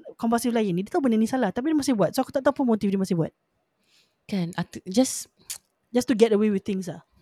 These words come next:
Speaker 2: Ya, maybe
Speaker 1: But like
Speaker 2: lah,
Speaker 1: that, you're
Speaker 2: cover
Speaker 1: hurting
Speaker 2: one
Speaker 1: friends
Speaker 2: lie with
Speaker 1: along the way.
Speaker 2: another.
Speaker 1: Kau, you're hurting people who really trust you.
Speaker 2: Hmm.
Speaker 1: And then after kau dah burn the bridge, you cannot come back, you know.
Speaker 2: That's why it's narcissist. Narcissist, they don't think about other people. They just think about themselves.
Speaker 1: Correct, correct, correct.
Speaker 2: Ah,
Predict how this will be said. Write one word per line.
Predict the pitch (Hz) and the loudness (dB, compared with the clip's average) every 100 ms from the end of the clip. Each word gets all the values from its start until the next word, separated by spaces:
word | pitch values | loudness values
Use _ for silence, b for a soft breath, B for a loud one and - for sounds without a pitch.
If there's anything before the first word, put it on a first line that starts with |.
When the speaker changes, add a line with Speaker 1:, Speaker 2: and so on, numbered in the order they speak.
| _ _ _ _ _ | _ _ _ _ _
Speaker 2:
Ya, | 165 185 | -4 -2
maybe | 170 185 | 0 4
Speaker 1:
But | 233 | 6
like | 240 | 8
Speaker 2:
lah, | 190 | 6
Speaker 1:
that, | 339 | 6
you're | 233 | 6
Speaker 2:
cover | 202 | 8
Speaker 1:
hurting | 196 | 6
Speaker 2:
one | 294 285 | 4 4
Speaker 1:
friends | 262 | 4
Speaker 2:
lie | 190 | 4
with | 175 | 0
Speaker 1:
along | 214 | 2
the | 214 | 4
way. | 214 | 4
Speaker 2:
another. | 165 156 | 2 -2
Speaker 1:
Kau, | 294 | 0
you're | 311 214 208 | 2 4 4
hurting | 214 269 247 | 2 0 -2
people | 220 233 | 0 0
who | 214 | 2
really | 190 202 214 | 2 0 0
trust | 196 185 - | -2 -2 -4
you. | 190 262 _ _ _ _ | -4 -4 _ _ _ _
Speaker 2:
Hmm. | 185 175 | -10 -6
Speaker 1:
And | 214 | -2
then | 262 | 0
after | 220 208 277 | 0 -2 -4
kau | - | -2
dah | 226 190 | 0 0
burn | 180 220 | 4 4
the | 214 | 4
bridge, | 175 214 262 | 2 0 -2
you | 220 | -2
cannot | 262 285 | 0 0
come | 285 | 2
back, | 285 277 | 2 2
you | |
know. | 294 160 - _ b b | 0 -2 -8 _ b b
Speaker 2:
That's | 208 208 302 | -4 -2 -2
why | |
it's | - | -2
narcissist. | 190 180 226 349 240 190 | -4 -4 -2 0 0 0
Narcissist, | 208 202 - 240 185 | -2 -2 -2 -2 0
they | 175 | -2
don't | 175 190 247 | -2 -2 -2
think | - 175 | -2 -4
about | 147 143 | -4 -6
other | |
people. | 156 185 - 240 | -6 -4 0 2
They | 180 | 0
just | 175 175 | 0 -4
think | 165 | -4
about | 160 143 | -4 -4
themselves. | 165 214 359 - - - _ _ _ _ | -2 2 2 2 -8 -20 _ _ _ _
Speaker 1:
Correct, | _ - 170 - | _ -10 -8 -4
correct, | 185 269 | 0 0
correct. | 311 302 285 | 0 0 0
Speaker 2:
Ah, | 262 247 226 208 190 | -2 -2 -4 -6 -6